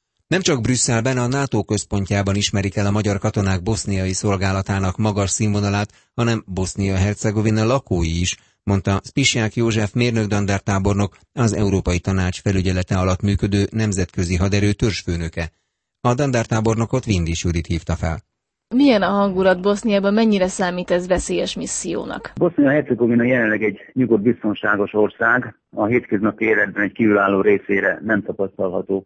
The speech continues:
Speaker 3: semmi nemű probléma. Az országot alkotmányosan alkotó három nemzetiség, a bosznyákok, a szerbek és a horvátok az etnikai hovatartozásoktól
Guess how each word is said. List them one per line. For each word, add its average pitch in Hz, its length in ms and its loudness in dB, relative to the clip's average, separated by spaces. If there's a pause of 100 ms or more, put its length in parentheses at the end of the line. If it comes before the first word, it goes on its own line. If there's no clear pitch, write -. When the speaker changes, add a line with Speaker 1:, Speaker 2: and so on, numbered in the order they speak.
(140)
Speaker 3:
semmi 104 280 0
nemű 98 200 0
probléma. 101 580 2 (100)
Az 101 60 -4
országot 101 500 0
alkotmányosan 98 760 -4
alkotó 95 580 -6 (400)
három 104 340 2
nemzetiség, 98 600 2
a 95 40 4
bosznyákok, 110 640 0
a 95 120 -6
szerbek 98 320 0
és 95 160 -2
a 95 60 -4
horvátok 95 520 2
az 92 100 -2
etnikai 92 360 -2
hovatartozásoktól 92 1000 -2